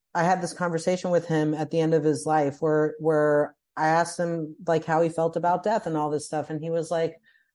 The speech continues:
"Well, I've lived a full life and I'm good with it. You know, like, I'm, I'm ready. Like, it's, it's okay." And, and I felt like it wasn't him giving up or, um, just throwing in the towel. I felt like it was him being,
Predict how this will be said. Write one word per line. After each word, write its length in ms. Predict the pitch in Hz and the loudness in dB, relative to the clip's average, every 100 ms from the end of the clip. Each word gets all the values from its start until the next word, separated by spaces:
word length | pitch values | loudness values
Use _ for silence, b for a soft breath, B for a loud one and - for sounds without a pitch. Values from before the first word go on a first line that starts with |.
| _ _ | _ _
"Well, 500 | 165 180 214 262 - _ _ | 0 2 2 -2 -10 _ _
I've 220 | 170 165 | -4 -2
lived 260 | 170 185 185 | 0 0 0
a 60 | 185 | 0
full 280 | 190 185 | 2 4
life 500 | 175 175 185 202 - _ - | 4 4 2 -2 -14 _ -8
and 340 | 170 170 165 - | -4 -2 -4 -6
I'm 240 | 160 185 | -6 -2
good 160 | 175 233 | 0 0
with 220 | 277 143 | 0 -4
it. 160 | 107 - 180 | -6 -10 -8
You 120 | 170 | -2
know, 200 | 170 175 | 0 2
like, 180 | 170 170 | 2 0
I'm, 280 | 170 170 - | -2 -4 -4
I'm 220 | 170 175 | -4 0
ready. 340 | 208 254 127 | 0 0 -4
Like, 240 | 139 151 156 | -4 -4 -2
it's, 260 | 156 - 170 | -6 -8 -4
it's 240 | 165 - | -2 -2
okay." 400 | 170 226 226 165 | 0 0 2 0
And, 180 | 175 165 | 0 -4
and 160 | 180 185 | -4 -2
I 120 | 185 | -2
felt 220 | - 202 | 0 0
like 140 | 196 185 | 0 0
it 100 | 185 | 0
wasn't 280 | 202 214 190 | 2 0 -2
him 160 | 196 | -4
giving 320 | 180 170 170 | -2 -2 0
up 220 | 170 180 - _ _ _ _ _ - | 0 0 -2 _ _ _ _ _ 4
or, 520 | 170 170 165 160 156 | 6 8 6 4 4
um, 500 | 160 160 156 147 135 | 4 4 2 0 -2
just 360 | 180 175 - - | -2 -2 -4 0
throwing 280 | 175 175 | 2 2
in 80 | 170 | 0
the 80 | 160 | -2
towel. 440 | - 180 214 165 | -2 0 4 4
I 120 | 151 151 | 4 2
felt 260 | 180 180 | 0 0
like 140 | 185 190 | 0 -2
it 100 | 180 | -2
was 160 | 165 | -4
him 260 | 190 196 175 | -4 -4 -4
being, 460 | 185 185 180 160 | -4 -4 -6 -8